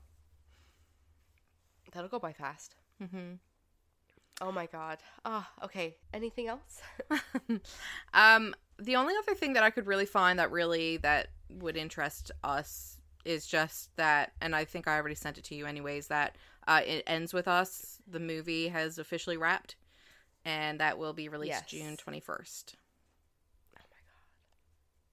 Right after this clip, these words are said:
Speaker 2: Yeah.
Speaker 1: Oh, I can't wait. Oh! Oh! I have something else. I have something
Speaker 2: Oh.
Speaker 1: else.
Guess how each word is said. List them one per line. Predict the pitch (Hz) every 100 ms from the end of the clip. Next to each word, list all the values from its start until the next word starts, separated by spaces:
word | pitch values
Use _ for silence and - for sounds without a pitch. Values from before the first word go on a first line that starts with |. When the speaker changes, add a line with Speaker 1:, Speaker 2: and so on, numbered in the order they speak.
| _ _ _
Speaker 2:
Yeah. | - - _ _ _ _ _ _ - - - 175
Speaker 1:
Oh, | 170
I |
can't | 160 - -
wait. | 165 160 - - _ _ _ _ _
Oh! | 392 480 403 214 _ _ _ _ _ -
Oh! | 453 370 185 - _ _ -
I |
have | 285 330
something | 339 320 349
else. | 381 - -
I | -
have | 269
something | - 294 302
Speaker 2:
Oh. | 349
Speaker 1:
else. | 185 -